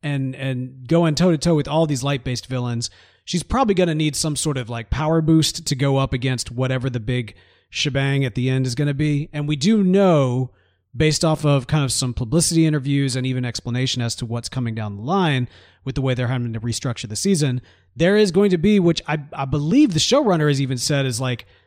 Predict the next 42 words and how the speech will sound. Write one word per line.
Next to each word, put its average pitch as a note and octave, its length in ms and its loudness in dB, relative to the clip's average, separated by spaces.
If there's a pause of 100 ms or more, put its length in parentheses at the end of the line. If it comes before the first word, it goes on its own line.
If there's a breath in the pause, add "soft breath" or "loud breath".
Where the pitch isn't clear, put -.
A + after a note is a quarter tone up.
(180 soft breath)
the C#3+ 140 0
biggest, D#3+ 580 2 (180)
uh, C3 460 -2
battle C#3+ 480 0
they've C3+ 160 -2
ever A#2+ 340 -4 (460)
shot - 480 -2 (180)
on C3 160 -2
this, A#2+ 280 -4
on C3 180 -4
this A#2 140 -4
show. B2 420 -6
So, C3+ 480 2 (460 soft breath)
you D#3+ 100 -4
know, D#3+ 60 2
we, D#3+ 240 0
I, E3 240 0
I'm E3 280 0
anticipating E3 840 2
a D3+ 160 -2
giant D#3+ 420 0
throwdown D#3 400 2
between C#3+ 280 -2
a C3+ 80 0
ton D3+ 240 0
of C3 100 -2
light-based C3+ 460 -2
villains, C#3+ 400 -2
and C3 100 -4
if A2+ 80 -4
that's D#3 240 -2
the C3+ 80 -10
case, F3 320 2
Caitlin's D#3 380 0
gonna C#3 180 -2
need C3+ 180 -2
to B2+ 60 -8
be B2 140 -4
at A#2 100 -10
full B2+ 220 -6
power. A2 400 -6
So A#2+ 440 -2